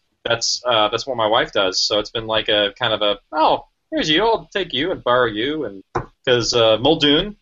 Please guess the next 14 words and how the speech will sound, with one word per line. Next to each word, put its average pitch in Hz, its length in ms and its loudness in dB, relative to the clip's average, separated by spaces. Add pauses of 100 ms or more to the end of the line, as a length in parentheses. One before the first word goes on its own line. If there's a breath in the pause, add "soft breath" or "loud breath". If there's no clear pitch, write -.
he's 135 240 -4
also, 131 640 0
uh, 120 500 0
improvisational. 139 1040 -4 (260)
Um, 107 640 2
there's 170 140 2
been 190 100 2
a 156 40 4
lot 117 300 2
of 110 60 -2
'em 104 120 -2
on 98 140 0
the 92 60 -4
show 95 440 0